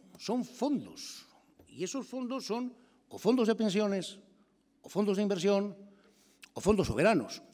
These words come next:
En definitiva, es dinero colectivo, es dinero de la gente. Es decir, aquí no, no estamos hablando de que los Rockefeller de turno sean los que han organizado esta historia. Son unos tipos muy listos,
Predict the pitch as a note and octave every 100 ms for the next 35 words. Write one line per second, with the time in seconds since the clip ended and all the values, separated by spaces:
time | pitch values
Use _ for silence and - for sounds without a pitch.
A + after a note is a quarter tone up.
0 | - D#3+ D#3+ D3+ D3+ D#3 D3+ B3 C#3+ E3
1 | F3 D3+ C3 B2+ C4+ F3 G3 C4+ F#3 B2+
2 | A#3+ C#4+ E3+ C3 C3+ B2 G#3+ A3+ - -
3 | _ _ - C#3 D#3 - E3 F#3+ B3+ B3+
4 | F#3 D#3 F#3 F3 D3 C#3 A#2+ B2+ A#2+ B2+
5 | A#2+ G2+ D#3 D3 B2+ A#2+ D3+ C#3 B2+ D3
6 | C3+ C3 - C#3+ C3 B2 A#2+ A2 C#3 B2
7 | - _ _ _ _ D3+ D3+ C3 - C4+
8 | C#3+ - - G3 A3+ A#3 C4 - B3 A3+
9 | G#3+ - - _ - D3 A3+ C#4 C#4 -
10 | B3+ C#4+ -